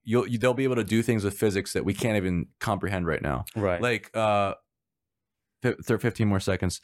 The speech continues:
Speaker 1: <laughs> Basically, um, the, uh, well,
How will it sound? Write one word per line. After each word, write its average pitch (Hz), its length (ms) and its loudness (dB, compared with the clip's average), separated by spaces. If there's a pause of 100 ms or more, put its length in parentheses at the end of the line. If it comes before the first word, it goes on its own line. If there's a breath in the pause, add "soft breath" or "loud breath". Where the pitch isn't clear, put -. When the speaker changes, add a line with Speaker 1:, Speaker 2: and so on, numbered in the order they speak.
(300 loud breath)
Speaker 1:
<laughs> 151 920 -2
Basically, 196 640 2 (340 loud breath)
um, 151 540 2 (1800 soft breath)
the, 156 360 4
uh, 147 380 4
well, 127 280 -2